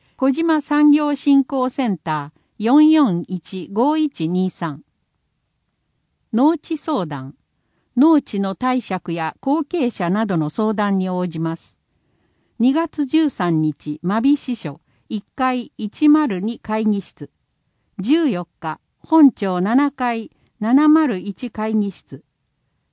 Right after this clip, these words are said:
十七日、玉島支所二階二〇一会議室。十八日、茶屋町支所一階応接室。時間九時半から十四時半。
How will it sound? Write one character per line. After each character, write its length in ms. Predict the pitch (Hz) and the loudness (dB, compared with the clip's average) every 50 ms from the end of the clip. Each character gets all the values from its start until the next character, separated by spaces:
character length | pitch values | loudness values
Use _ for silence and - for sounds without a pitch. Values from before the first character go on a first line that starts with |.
| _ | _
十 320 | - 175 196 247 285 311 302 | -10 -6 -2 0 0 0 0
七 260 | - - - - 302 | -2 -6 -4 0 2
日、 460 | 285 269 269 240 - - 254 240 - - | 4 4 2 0 -2 -6 -10 -10 -12 -10
玉 280 | - 233 240 262 302 320 | -4 0 2 2 2 2
島 320 | - - 311 277 277 277 | 0 2 2 2 2 2
支 180 | 262 - 285 277 | -2 -4 -4 -4
所 160 | - - 175 | -4 -4 -4
二 160 | 170 185 196 | -4 -4 -4
階 340 | 180 - 220 208 196 190 196 - | -6 -6 -6 -6 -6 -6 -6 -4
二 260 | 202 220 262 285 302 | 0 4 6 6 6
〇 300 | 302 320 330 311 254 208 | 6 6 4 2 0 -2
一 260 | 202 196 202 - 240 | -4 -6 -8 -10 -12
会 260 | 220 - 214 214 214 202 | -10 -8 -8 -6 -4 -4
議 160 | 202 190 185 | -4 -4 -6
室。 300 | - - - _ - - _ _ _ _ _ _ _ _ _ _ _ _ - | -8 -12 -20 _ -20 -20 _ _ _ _ _ _ _ _ _ _ _ _ -8
十 280 | 190 208 262 302 320 294 | -4 -2 0 0 0 -2
八 320 | 262 294 285 - - 285 | -2 -4 -4 0 2 2
日、 380 | 269 269 247 - - 254 226 - _ | 2 2 0 -4 -8 -14 -14 -14 _
茶 180 | - - 262 | -10 -6 -2
屋 100 | 285 311 | 2 2
町 320 | 294 294 285 277 - - 247 | 4 2 2 0 -4 -10 -14
支 180 | - - 262 | -10 -10 -10
所 240 | 226 - - 151 - _ | -10 -8 -10 -12 -10 _
一 120 | - 202 - _ _ | -14 -14 -14 _ _
階 260 | - 294 277 269 254 | -2 0 0 0 -2
応 240 | 233 - 220 254 277 | -4 -4 -4 -4 -4
接 340 | - - 247 233 - - 214 | -4 -6 -8 -8 -8 -10 -12
室。 320 | - - - _ - - _ _ _ _ _ _ _ _ _ _ _ - | -12 -14 -18 _ -20 -20 _ _ _ _ _ _ _ _ _ _ _ -12
時 180 | 196 185 233 240 | -8 -8 -8 -6
間 300 | - 294 294 294 285 262 | -2 0 2 2 2 2
九 140 | - 269 269 | 0 0 -2
時 140 | 254 302 320 | 0 -2 0
半 240 | 285 320 311 262 | 0 2 2 0
か 120 | - - 160 | 0 -2 -6
ら 140 | 160 156 156 | -6 -6 -6
十 220 | 151 208 233 240 | -4 -2 -2 -2
四 160 | 220 180 165 | -2 -2 -4
時 140 | 151 143 156 | -4 -6 -8
半。 280 | 147 349 226 135 139 | -8 -6 -6 -8 -8